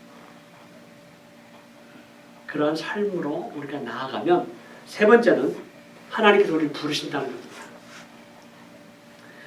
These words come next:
부르심 앞에 순종해야 됩니다. 이 악하고 패악한 세대를 바라보시면서 하나님은 하나님의 사람을 부르고 계세요.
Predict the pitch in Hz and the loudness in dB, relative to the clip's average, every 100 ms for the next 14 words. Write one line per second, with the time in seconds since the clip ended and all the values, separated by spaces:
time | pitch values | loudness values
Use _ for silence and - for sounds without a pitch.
0 | - - - 220 226 233 190 208 202 196 | -18 -10 6 8 10 10 10 10 8 6
1 | - 247 214 202 180 147 139 117 - - | 2 2 6 6 6 2 0 -6 -10 -16
2 | - - - - - - - - - - | -18 -20 -20 -20 -20 -20 -20 -20 -20 -20
3 | - - - - - - - - - - | -20 -20 -20 -20 -20 -20 -20 -20 -10 4
4 | 240 254 180 226 240 254 - 226 226 226 | 10 10 10 8 12 12 10 8 8 6
5 | 214 202 214 - 165 180 170 - 165 147 | 8 8 10 8 10 10 10 6 4 2
6 | 147 208 220 220 214 214 233 247 254 247 | 2 4 8 8 8 6 6 8 10 8
7 | 214 202 196 - 220 220 165 - - | 8 8 8 6 6 6 6 4 -2